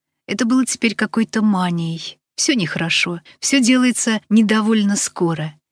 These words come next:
Вчерашние покорные рабы уже и освободителем были недовольны. Мои тоже уже не жили в старом особняке, а в доме,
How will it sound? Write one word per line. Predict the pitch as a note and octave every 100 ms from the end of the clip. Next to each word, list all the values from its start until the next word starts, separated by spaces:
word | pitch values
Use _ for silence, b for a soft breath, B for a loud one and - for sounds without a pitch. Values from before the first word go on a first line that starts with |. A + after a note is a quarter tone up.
| _ _ -
Вчерашние | - A#3 A3+ G#3+ - G3+
покорные | G3+ - A3 G#3 G3
рабы | F#3+ F3 A#3+ B3 _ _
уже | G3 G3 A#3
и |
освободителем | A3+ - G3+ F3+ E3+ G#3 A#3 C#4 B3+
были | G#3+ F3
недовольны. | E3+ F#3 G3+ F#3+ E3 D#3 D#3+ _ _ _ _ _ _ _ _ _ _ _ _
Мои | G#3 B3+ D#4+ - -
тоже | C4 C4+ A3+
уже | A3 G#3
не | A3 A3
жили | G3 A3 G#3
в | F#3
старом | - G3+ G3+ G3
особняке, | F#3+ F#3 F#3+ F3+ - B3 C4 B3+ B B B
а | A3+
в | A#3+
доме, | F3+ E3+ G#3 G3+ G3 F#3